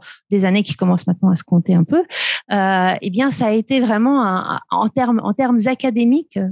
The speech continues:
ça a été aussi un, un, un, un renversement du regard quelque part, hein, une manière de, euh, de, de, de remettre ce qu'on considérait être une périphérie au centre, hein, et de lui redonner une place qui lui est propre et non pas seulement une place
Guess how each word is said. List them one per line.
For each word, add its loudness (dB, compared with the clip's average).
ça -4
a 0
été 0
aussi 0
un, 0
un, -2
un, -2
un -2
renversement 0
du 0
regard 0
quelque -4
part, -2
hein, -2
une 4
manière 2
de, 0
euh, 2
de, 0
de, 0
de -2
remettre 0
ce -6
qu'on -2
considérait 0
être -2
une 4
périphérie 2
au 2
centre, -2
hein, 2
et 0
de 2
lui 0
redonner 2
une 0
place -2
qui -2
lui 4
est 2
propre -4
et 0
non 2
pas -2
seulement 2
une 2
place -2